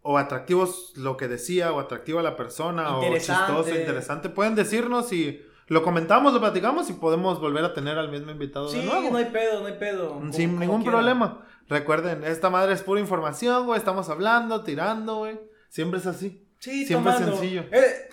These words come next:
Speaker 2: pasamos nuestros sábados de peda y platicar a, a grabarlos para ver qué sale.
Speaker 1: Eh, sí, de hecho, porque esta es la segunda vez que sí grabamos en un jueves cualquiera.
Speaker 2: Así es. Y por eso este capítulo es doblemente mágico.
Speaker 1: A huevo.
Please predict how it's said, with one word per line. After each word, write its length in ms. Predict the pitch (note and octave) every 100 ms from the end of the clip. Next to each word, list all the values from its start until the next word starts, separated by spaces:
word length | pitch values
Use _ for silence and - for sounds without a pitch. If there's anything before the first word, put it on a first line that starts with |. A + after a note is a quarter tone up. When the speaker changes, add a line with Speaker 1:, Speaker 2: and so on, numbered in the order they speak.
| -
Speaker 2:
pasamos 440 | A#3+ A#3 C#4 F4
nuestros 480 | D#4 B3+ G#3+ G3 F3+
sábados 840 | A#3+ B3+ C#4 G#3+ F3+ E3+ - - _ _ _
de 260 | E3 E3+ F3
peda 320 | F3 G#3+ B3
y 40 | C4+
platicar 500 | G3+ F3 F#3 A#3+ A#3+
a, 260 | F3+ D#3+
a 60 | F3
grabarlos 500 | G3 G3+ A3+ A#3+ A#3+
para 180 | G#3+ F#3+
ver 140 | G#3+
qué 140 | A#3
sale. 260 | B3+ F#3 F3
Speaker 1:
Eh, 40 | D#3+
sí, 300 | E3+ G#3+ G#3+
de 200 | D3+ D#3
hecho, 220 | D#3 G#3
porque 180 | F3+ E3
esta 160 | E3
es 160 | - -
la 140 | F3+
segunda 320 | E3 D3 F3
vez 160 | F3 F#3
que 100 | G3
sí 160 | F3+ D#3+
grabamos 500 | E3 D#3 E3 G3 D3
en 100 | C3+
un 100 | C3+
jueves 320 | C#3 C3+ C3+
cualquiera. 640 | B2+ C3 F#3 C#4+ - C#3
Speaker 2:
Así 320 | D3+ - D3
es. 500 | A#3+ D4+ F#3+ - - -
Y 60 |
por 220 | C#3+ G#3+ F3+
eso 140 | F3
este 140 | F#3 F3+
capítulo 520 | E3 G3 - G#3+ G3
es 160 | F#3+
doblemente 600 | F#3 G3 F#3 E3+ F#3 G3
mágico. 800 | D#3+ B2 C3 B2+ A#2+ A#2+ A#2+ A2+ -
Speaker 1:
A 80 | A#2
huevo. 440 | A#2+ A#2 A#2 -